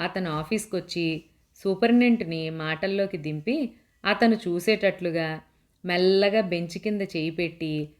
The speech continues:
నోట్లని అటూ ఇటూ ఆడించటం మొదలెట్టాడు. అందరూ ఎవరి పనుల్లో వాళ్ళున్నట్లు నటిస్తూ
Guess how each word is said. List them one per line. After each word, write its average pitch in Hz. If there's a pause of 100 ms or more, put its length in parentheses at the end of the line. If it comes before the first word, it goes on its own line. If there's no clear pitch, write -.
(300)
నోట్లని 175 (340)
అటూ 185
ఇటూ 226
ఆడించటం 170
మొదలెట్టాడు. 165 (760)
అందరూ 185 (180)
ఎవరి 175
పనుల్లో 175
వాళ్ళున్నట్లు 185
నటిస్తూ 180